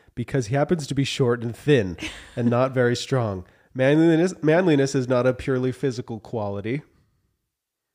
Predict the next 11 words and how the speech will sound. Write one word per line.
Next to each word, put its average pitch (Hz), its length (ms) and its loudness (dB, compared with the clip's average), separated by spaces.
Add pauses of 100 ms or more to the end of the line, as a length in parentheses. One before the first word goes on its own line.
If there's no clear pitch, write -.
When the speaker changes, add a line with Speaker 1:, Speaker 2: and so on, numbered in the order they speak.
(800)
Speaker 1:
How - 80 -20 (120)
about 123 220 -10
that? 110 260 -6
Speaker 2:
In 254 140 0
the 247 100 0
words 240 400 0
of 208 220 -4
the 233 80 -2
Swan 196 340 -6
Princess, 190 560 -8 (320)
Derek. - 500 -14